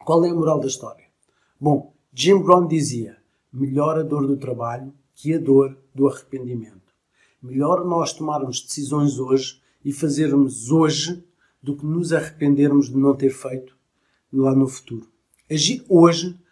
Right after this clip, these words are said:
nos permite evoluir. Se errarmos e aprendermos com os erros, se der certo, melhoramos a nossa vida, seja na área que for. E sempre que conseguimos fazer, seja o que for, iremos ganhar confiança para voos mais altos.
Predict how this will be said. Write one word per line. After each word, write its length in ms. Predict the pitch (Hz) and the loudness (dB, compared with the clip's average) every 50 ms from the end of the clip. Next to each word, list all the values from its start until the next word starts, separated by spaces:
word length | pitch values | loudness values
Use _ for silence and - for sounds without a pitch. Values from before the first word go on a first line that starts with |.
| _ - | _ -8
nos 160 | - 160 156 - | -6 -6 -6 -6
permite 480 | - 156 160 170 175 170 170 - 160 | -6 -6 -4 -4 -4 -6 -10 -12 -12
evoluir. 520 | 151 139 143 147 143 131 127 117 104 - _ _ _ _ _ _ _ - | -12 -8 -4 -4 -4 -4 -4 -8 -12 -14 _ _ _ _ _ _ _ -12
Se 340 | - - - 220 240 240 208 | -6 -6 -4 -2 0 0 2
errarmos 580 | 208 190 165 165 151 131 - 120 110 110 120 | 2 2 2 2 2 0 -2 -6 -10 -6 0
e 80 | 143 170 | 2 2
aprendermos 580 | 165 160 160 160 160 165 160 180 165 165 165 | 2 2 -2 -4 -2 0 0 0 0 -2 -6
com 160 | - - 160 156 | -6 -10 -6 -6
os 160 | 143 123 120 | -6 -6 -6
erros, 480 | 123 127 135 131 - _ _ - _ _ _ _ _ _ | -8 -8 -8 -10 -12 _ _ -20 _ _ _ _ _ _
se 180 | - - - 123 | -16 -16 -14 -12
der 160 | 120 131 123 | -12 -12 -10
certo, 500 | 120 - - 160 185 214 208 - - _ _ _ _ _ _ - | -8 -2 2 4 4 4 2 -2 -14 _ _ _ _ _ _ -10
melhoramos 360 | 147 147 147 147 143 139 135 | -6 -4 0 0 0 2 2
a 60 | 143 | 0
nossa 340 | 139 143 143 139 - - 139 | 0 0 -2 -2 -2 -4 -4
vida, 300 | 127 123 151 143 147 147 | -4 -4 -8 -6 -8 -10
seja 320 | 143 - 147 139 127 135 | -10 -6 -8 -6 -6 -4
na 160 | 135 131 131 | -4 -4 -4
área 200 | 127 127 123 127 | -4 -6 -6 -8
que 120 | 123 - - | -10 -12 -14
for. 240 | - - 117 - - _ _ _ _ _ _ _ _ _ _ _ _ _ _ - | -20 -20 -20 -20 -20 _ _ _ _ _ _ _ _ _ _ _ _ _ _ -12
E 80 | - 139 | -8 -4
sempre 260 | - - 214 208 208 | 0 0 0 0 -2
que 60 | - | -8
conseguimos 520 | - - 202 196 190 - - 185 185 170 - | -4 2 2 2 2 2 -4 -4 -2 -2 -4
fazer, 360 | - - 175 160 147 151 139 | -2 -2 -2 0 2 0 0
seja 480 | 139 - - - - 196 208 196 175 185 | 0 0 -2 0 2 2 2 2 0 -4
o 100 | 180 - | -6 -6
que 60 | - | -8
for, 360 | - - 143 135 131 131 131 - _ _ _ _ - | -8 -2 0 0 0 0 -6 -14 _ _ _ _ -8
iremos 440 | 151 156 147 160 156 151 135 123 - | -6 -2 -2 0 0 0 -2 -4 -6
ganhar 680 | 127 - 170 175 180 185 180 170 160 151 156 147 143 | -4 0 2 2 4 2 2 0 2 2 0 0 -2
confiança 640 | - - 160 147 147 - 147 147 147 143 143 - 147 | -4 -6 -6 -6 -6 -6 -2 0 0 0 0 -2 -6
para 180 | - - 151 151 | -8 -6 -4 -4
voos 380 | 135 120 123 123 131 131 - - - _ | -4 -4 -6 -8 -8 -10 -12 -18 -20 _
mais 300 | _ - 135 131 131 117 | _ -12 -8 -8 -6 -6
altos. 360 | 123 113 - - _ - - | -6 -10 -10 -12 _ -20 -20